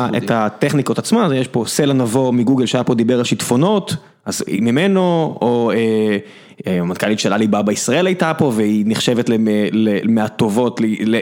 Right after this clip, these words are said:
Speaker 2: להיצל-, מה-, מהטובות בתחומה ב-, ב-, ב-computer vision, היא לימדה את זה בטכניון, ועכשיו היא מובילה ארבעים חוקרים בעליבאבא, שיבושם להם, זה החברות שבאמת שוות מאות מיליארדים, והן עושות את זה.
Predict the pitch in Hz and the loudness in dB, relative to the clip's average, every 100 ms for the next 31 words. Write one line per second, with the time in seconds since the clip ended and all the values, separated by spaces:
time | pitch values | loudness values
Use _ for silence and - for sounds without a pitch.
0 | - 113 113 123 120 113 113 104 113 104 | 0 0 0 0 0 0 0 0 0 0
1 | 123 101 120 131 120 123 120 117 120 110 | 0 0 0 0 -2 0 0 0 0 0
2 | 110 95 - 107 95 92 - 98 190 202 | 0 -2 -4 -2 -2 -4 -4 0 0 2
3 | 190 156 123 110 101 117 117 107 101 - | 0 0 0 -2 0 0 0 0 -4 -2
4 | 202 - 214 190 123 - 117 107 107 104 | -2 0 0 2 0 -4 -4 -2 -2 -2
5 | 110 110 - - - - 117 131 131 120 | -2 -2 -8 -18 -8 -2 0 0 0 0
6 | 135 120 120 180 208 202 - - - 123 | 2 2 2 2 0 -2 -6 -10 -2 0
7 | 117 - 190 190 156 147 170 156 135 147 | 0 0 2 2 2 0 0 0 0 0
8 | 147 131 131 123 135 127 107 143 131 160 | 0 -2 0 0 2 0 0 2 2 2
9 | 196 208 139 160 156 143 127 123 240 | 2 2 0 0 0 0 0 0 0